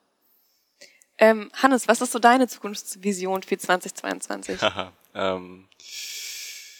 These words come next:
Speaker 2: ja, in Bezug aufs Projekt, ähm, natürlich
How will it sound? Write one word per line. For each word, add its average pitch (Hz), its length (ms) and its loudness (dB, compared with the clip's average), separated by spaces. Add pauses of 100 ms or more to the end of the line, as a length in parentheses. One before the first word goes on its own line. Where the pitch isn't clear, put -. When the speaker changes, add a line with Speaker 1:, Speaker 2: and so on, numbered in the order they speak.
(360)
Speaker 2:
ja, 101 180 6
in 107 100 2
Bezug 123 240 0
aufs 120 180 6
Projekt, 110 480 4
ähm, 107 640 2
natürlich 113 640 0